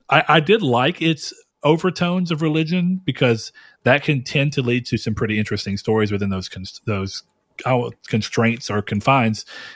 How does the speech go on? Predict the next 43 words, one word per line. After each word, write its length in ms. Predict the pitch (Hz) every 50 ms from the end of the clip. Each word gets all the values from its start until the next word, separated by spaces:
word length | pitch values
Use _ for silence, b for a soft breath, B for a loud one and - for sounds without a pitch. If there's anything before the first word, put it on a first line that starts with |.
| B -
Uh, 240 | 104 104 101 95 95
but 200 | 98 101 120 123
I 40 | 127
did 160 | 127 165 180 -
feel 100 | 190 160
like 100 | 147 139
this 160 | 143 131 -
movie 240 | 143 139 123 123 113
kind 200 | - - 135 120
of 60 | 107
stepped 260 | - - 127 113 - -
in 100 | 113 104
and 100 | 101 107
out 140 | 113 113 104
of 80 | 92 95
it. 100 | 101 113
Like 180 | 127 147 156
Chris 240 | - - 165 160 -
mentioned, 300 | - 127 139 - 120 110 107
there's 100 | 104 110
a 20 | 107
lot 180 | 117 127 - 185
of 100 | - -
parts 280 | - 131 127 117 -
about 260 | 107 101 113 107 107 107
it 100 | 107 107
that 140 | 113 107 -
seem 260 | - - 117 117 113
like 300 | 110 107 107 107 - B B B B B B -
it's 400 | - 117 117 104 - - - - _
taking 540 | - - 131 139 135 - 139 131 127 123 123 - -
ideas 580 | 120 120 117 110 113 113 113 110 110 110 107 110
of, 260 | 104 101 101 104 B B B B B -
we're 140 | 113 120
gonna 180 | 120 139 127 113
put 160 | - 135 110
someone 380 | - - 123 120 113 110 110 107
through 320 | - 120 113 110 107 107
trials 380 | 98 - - 123 113 110 107 104
and 80 | 104 -
tribulations, 760 | - 104 101 104 101 107 113 113 - - 107 104 107 - B B B B B - -
and 220 | 110 110 104 101
faith, 500 | - - - 156 160 151 151 143 -